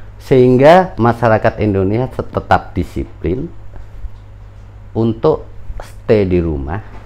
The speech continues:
saling jaga untuk tidak saling menularkan. Jangan sampai ada istilah lagi,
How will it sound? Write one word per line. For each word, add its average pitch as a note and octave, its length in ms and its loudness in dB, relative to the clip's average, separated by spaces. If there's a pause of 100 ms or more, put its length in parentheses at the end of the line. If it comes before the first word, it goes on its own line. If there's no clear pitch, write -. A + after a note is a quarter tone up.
(920)
saling F2+ 720 4 (1120)
jaga F2 480 2
untuk E2 160 -6
tidak E2 320 -4
saling E2 240 -2
menularkan. D#2 640 -6
Jangan D#3+ 320 4
sampai D3+ 320 4
ada B2 160 0
istilah F#2 480 0
lagi, F#2+ 560 -4